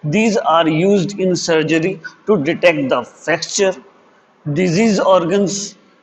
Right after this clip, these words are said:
stones in body या kidney, et cetera। Second, these are used in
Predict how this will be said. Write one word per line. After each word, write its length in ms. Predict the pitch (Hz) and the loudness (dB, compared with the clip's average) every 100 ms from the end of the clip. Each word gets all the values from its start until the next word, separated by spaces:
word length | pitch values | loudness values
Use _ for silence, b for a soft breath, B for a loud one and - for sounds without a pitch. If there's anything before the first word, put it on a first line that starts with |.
| _ | _
stones 580 | - - - 233 226 220 | -10 -6 0 2 2 -2
in 260 | - 190 156 | -2 -2 2
body 340 | 151 156 165 | 2 2 0
या 240 | 180 160 156 160 135 - | 0 2 4 2 0 -6
kidney, 380 | 180 175 208 208 170 - - - - | -4 0 0 0 -2 -10 -20 -14 -10
et 100 | 147 | -10
cetera। 420 | - 160 - 156 160 _ _ - | -8 -10 -10 -12 -12 _ _ -6
Second, 360 | 175 175 208 - - _ B B B B B - 160 | -4 -2 -4 -6 -18 _ B B B B B -4 0
these 260 | 262 349 240 | 2 2 2
are 320 | - 190 196 | 2 4 4
used 540 | 185 170 214 196 160 - | 2 0 2 0 -2 -4
in 60 | 214 | -2